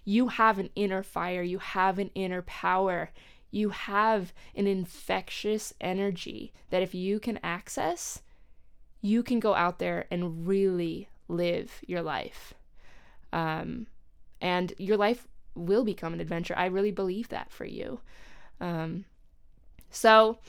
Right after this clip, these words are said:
I know it's been a, maybe a long episode. I hope it hasn't been too rambly. Uh, I've really just tried to share from my heart again and from my own experience.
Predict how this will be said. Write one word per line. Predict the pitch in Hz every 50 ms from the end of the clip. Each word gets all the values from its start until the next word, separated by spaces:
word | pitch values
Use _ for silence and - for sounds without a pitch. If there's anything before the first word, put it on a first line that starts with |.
| - - - - - - - - - -
I | - 233
know | 233 262
it's | 262 -
been | 302 277
a, | 277 262 -
maybe | 220 247 240 240
a | 247 240
long | 233 226 220 226 226
episode. | 214 220 - 220 208 - 220 214 214 220 208 -
I | - 196
hope | 202 226 233 226 220
it | 247 233
hasn't | 240 233 226 214 220 -
been | 214 208 214
too | - - 233 226
rambly. | 214 196 190 190 190 190 202 202 196 196 196 202
Uh, | - - 190 185 185 180 180 185 -
I've | 190 180 170
really | 185 196 208 208
just | - 202 - -
tried | - 196 185 185 185 -
to | - - 180 180 185 196 202 - -
share | - - - 185 180 190
from | - - 190
my | 190 190 185
heart | 214 170 175 175 180 -
again | - 170 - 175 175 180 180 180
and | 180 170 170 170 170 -
from | - 175
my | 170 -
own | - 190 196
experience. | 190 - - - - - 175 175 175 180 185 185 190 - - - -